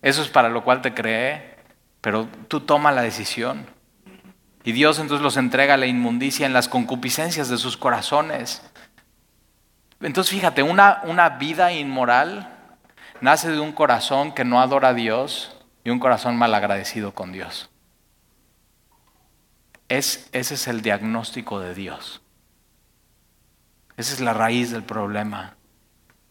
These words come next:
"De modo que deshonraron entre sí sus propios cuerpos". Entonces una teología incorrecta, una, un, una, un enfoque no en Dios, te va a llevar a, a unas obras, que obras tienen que ver con pensamientos,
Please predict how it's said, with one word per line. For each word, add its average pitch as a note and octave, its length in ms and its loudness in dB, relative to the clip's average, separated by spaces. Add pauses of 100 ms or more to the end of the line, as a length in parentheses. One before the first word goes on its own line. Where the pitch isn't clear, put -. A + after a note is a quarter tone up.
(160)
"De B2 100 4
modo D3 320 4
que C#3 120 0
deshonraron B2 840 2
entre A#2+ 280 0
sí C3+ 200 -2
sus A2+ 200 -6
propios B2 440 -2
cuerpos". A#2+ 680 -4 (840)
Entonces D3 280 -2
una D#3 260 4
teología B2+ 520 -2
incorrecta, C3 1040 -2 (560)
una, C#3 480 4
un, C#3 240 -6
una, C3 340 -2
un C#3 200 0
enfoque C#3 500 4
no C3+ 220 2
en B2 120 2
Dios, A#2+ 480 -2 (300)
te B2 80 -2
va A#2 100 6
a B2+ 40 4
llevar B2 300 6
a, B2+ 80 8
a A#2 160 2
unas B2 380 2
obras, C3+ 600 2 (180)
que B2+ 100 2
obras C3+ 440 6
tienen C3 200 -2
que B2+ 80 0
ver A#2+ 200 2
con B2 220 -2
pensamientos, C3 1120 0